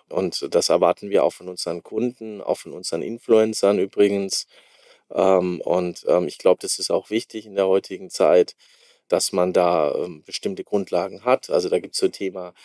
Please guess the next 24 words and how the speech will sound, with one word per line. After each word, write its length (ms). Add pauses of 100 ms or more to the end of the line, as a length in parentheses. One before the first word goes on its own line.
(500)
keine 320
Gewaltverherrlichung, 1400
all 280
das, 460
ja, 440
ähm, 380
Kinderpornografie, 1400 (540)
ähm, 500 (100)
viele 360
andere 360
Dinge, 340
die 200
wir 100
nicht 180
unterstützen, 680
ist 200
auch, 260 (320)
vieles 340
ist 120
auch 100
selbstverständlich, 960
glaub 240
ich. 240
Aber, 240